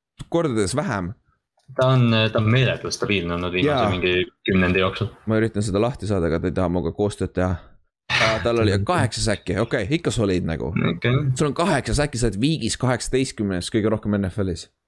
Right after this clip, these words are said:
Speaker 2: Tal
Speaker 1: Mis
Speaker 2: oli
Speaker 1: on?
Speaker 2: eelmine aasta viisteist, viisteist koma viis oli eelmine aasta.
Speaker 1: Okei.
Speaker 2: Ta läheneb, läheneb karjääris sajale,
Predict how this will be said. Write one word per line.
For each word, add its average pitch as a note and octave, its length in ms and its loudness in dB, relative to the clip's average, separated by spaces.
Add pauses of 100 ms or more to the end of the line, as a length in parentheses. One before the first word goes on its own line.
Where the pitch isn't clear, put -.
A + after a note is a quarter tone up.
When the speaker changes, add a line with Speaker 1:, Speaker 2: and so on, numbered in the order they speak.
(260)
Speaker 2:
Tal A#2+ 80 2
Speaker 1:
Mis A#2+ 100 4
Speaker 2:
oli A#2 80 4
Speaker 1:
on? C3+ 60 4
Speaker 2:
eelmine F#2 280 2
aasta F2+ 240 -2
viisteist, G#2+ 400 0
viisteist A#2+ 400 0
koma F#2+ 160 2
viis F#2+ 200 0
oli E2+ 160 0
eelmine F2+ 240 -2
aasta. F#2+ 200 -2
Speaker 1:
Okei. A2 240 0 (320)
Speaker 2:
Ta A2+ 120 2 (160)
läheneb, A#2 520 0
läheneb A#2+ 360 2
karjääris A2 440 0
sajale, G2 360 0